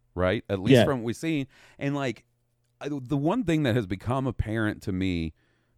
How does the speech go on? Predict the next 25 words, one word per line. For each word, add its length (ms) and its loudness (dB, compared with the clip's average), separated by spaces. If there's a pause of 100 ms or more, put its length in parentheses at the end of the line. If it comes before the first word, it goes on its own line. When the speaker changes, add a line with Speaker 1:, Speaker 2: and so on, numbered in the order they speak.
Speaker 1:
between 360 0
two 200 0
seasons 420 -2
of 80 -8
The 60 -2
Mandalorian 680 0
and 120 -2
now 180 -2
this 340 -2
is, 220 -10 (520)
uh, 300 -2
Jon 320 2
Favreau 640 2 (200)
loves 800 0 (300)
Tusken 480 -2
Raiders, 500 -6 (320)
'cause 200 -2
he 160 -2
has 240 0
done 320 2
more 360 2
for, 180 -4
like, 240 0 (100)
Tusken 480 -2
Raider, 480 0